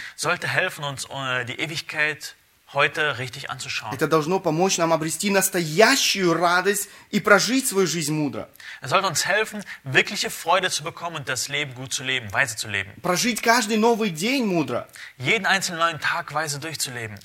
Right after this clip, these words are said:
Speaker 2: Смерть может настигнуть нас очень неожиданно.
Speaker 1: Der Tod kann sehr schnell über uns kommen.
Speaker 2: Независимо от возраста, молодые мы или старые.
Speaker 1: Unabhängig von Alter, ob wir alt oder jung sind.
Speaker 2: Я хочу, чтобы каждый из нас размышлял о смерти.
Speaker 1: Ich möchte, dass jeder einzelne von uns über den Tod nachdenkt.
Speaker 2: Счислял свои дни.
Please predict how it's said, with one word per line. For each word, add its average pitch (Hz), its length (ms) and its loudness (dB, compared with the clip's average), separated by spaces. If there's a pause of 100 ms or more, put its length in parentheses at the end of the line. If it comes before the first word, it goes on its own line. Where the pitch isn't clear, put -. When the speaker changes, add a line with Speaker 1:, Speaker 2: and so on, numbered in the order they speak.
(140)
Speaker 2:
Смерть 202 400 2
может 156 340 0 (240)
настигнуть 147 640 -2
нас 139 180 -4
очень 131 220 -4
неожиданно. 123 520 -6 (380)
Speaker 1:
Der 127 80 -10
Tod 160 300 -6
kann 131 160 -8
sehr 123 180 0
schnell 127 200 -6
über 113 140 -8
uns 110 160 -8
kommen. 113 240 -10 (140)
Speaker 2:
Независимо 151 540 0
от 156 140 -6
возраста, 151 500 -2
молодые 165 500 -2
мы 135 160 0
или 123 160 -2
старые. 165 520 -6 (280)
Speaker 1:
Unabhängig 160 500 -2
von 139 140 -4
Alter, 143 340 2
ob 117 100 -4
wir 135 120 0
alt 151 240 0
oder 135 120 -2
jung 127 220 -6
sind. 127 360 -12 (400)
Speaker 2:
Я 143 120 -10
хочу, 165 200 -6
чтобы 139 260 -4
каждый 143 420 -6
из 120 100 -10
нас 151 300 -6
размышлял 127 680 -6 (120)
о 120 80 -14
смерти. 117 520 -12 (300)
Speaker 1:
Ich - 80 -10
möchte, 151 200 -6
dass 131 120 -6
jeder 135 180 0
einzelne 120 280 -2
von 113 100 -16
uns 110 220 -10
über 104 80 -4
den 101 160 -8
Tod 104 260 -10
nachdenkt. 98 420 -8
Speaker 2:
Счислял 147 540 -4
свои 147 280 -4
дни. 107 300 -10